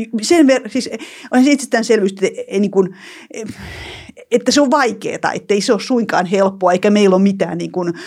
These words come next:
kultaista avantoa. Me voidaan niin kuin ainakin yrittää ja kokeilla siihen suuntaan, että mitä me voidaan tehdä, luoda uskoa. Ja,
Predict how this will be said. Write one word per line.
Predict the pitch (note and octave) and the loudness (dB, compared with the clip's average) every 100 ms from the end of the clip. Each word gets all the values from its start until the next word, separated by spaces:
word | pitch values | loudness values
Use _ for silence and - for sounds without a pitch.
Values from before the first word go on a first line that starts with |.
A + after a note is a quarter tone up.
| - C4 | -10 -8
kultaista | - G3 F#3+ F#3+ | -2 -2 -2 0
avantoa. | F#3 E3 F#3 | -2 0 -2
Me | G#3+ | 2
voidaan | A#3+ A#3+ | 2 2
niin | A#3 | 0
kuin | B3+ | 0
ainakin | C4 B3 B3 | 0 0 2
yrittää | D#4+ D#4 C4+ - F3 | 4 4 -2 -2 -2
ja | F3+ | -2
kokeilla | F3 C#4 C#4 F#3 | -2 0 0 0
siihen | E3+ - F#3 F3 | -2 -4 -2 -2
suuntaan, | F3 F3 E3 | -4 -6 -6
että | E3 | -2
mitä | G#3+ G#3 | 0 0
me | E3+ D#3+ | 0 0
voidaan | E3 E3 E3 | -2 -2 -6
tehdä, | - D#3+ D#3 G3 | -6 -6 -2 0
luoda | C4 A3 F#3 | 2 2 2
uskoa. | F3+ F3+ - D#3+ E3 | 0 -4 -6 -4 -2
Ja, | C3 | -2